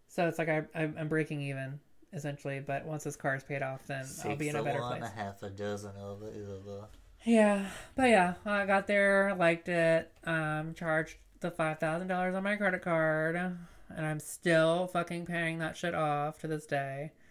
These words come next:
Speaker 1: Um, by the end of November, I will have completely paid that off. But it's just irritating, 'cause I'm the type of person that's like, if I see a debt, I have to pay it. Like, I have to pay it as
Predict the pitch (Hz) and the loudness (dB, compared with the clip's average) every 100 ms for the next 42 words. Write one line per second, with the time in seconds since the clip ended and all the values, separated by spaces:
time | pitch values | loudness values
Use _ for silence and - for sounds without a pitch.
0 | - _ _ - 160 143 139 139 151 151 | -20 _ _ -8 -4 -2 -4 -6 -2 2
1 | 156 160 160 165 165 170 - 160 156 151 | 2 2 0 0 0 0 0 0 0 0
2 | 151 147 151 147 139 139 156 - 156 147 | -4 -2 -4 -4 -4 -6 -10 -8 -4 -2
3 | 147 147 147 147 143 139 139 - 147 147 | 0 -2 -2 -2 -4 -4 -8 -10 -6 -4
4 | 147 147 139 143 139 139 151 _ _ _ | -4 -4 -4 -6 -6 -10 -14 _ _ _
5 | _ - - - - 156 160 151 143 143 | _ -20 -20 -16 -10 -8 -8 -8 -8 -8
6 | 143 139 143 147 147 147 - - - - | -8 -10 -10 -10 -8 -10 -10 -20 -20 -16
7 | - 170 185 190 170 156 156 165 156 147 | -8 -6 -4 -6 -4 -4 -4 -6 -6 -6
8 | - 139 139 - - 151 - 151 151 147 | -8 -8 -10 -14 -8 -8 -6 -4 -4 -4
9 | 143 151 - 175 151 143 135 - 143 143 | -4 -6 -8 -10 -10 -10 -14 -14 -14 -12
10 | - - _ _ _ _ - - - _ | -14 -16 _ _ _ _ -20 -20 -20 _
11 | - - - 151 147 147 143 - 156 156 | -20 -14 -10 -6 -6 -6 -8 -8 -8 -4
12 | 156 151 147 | -4 -6 -10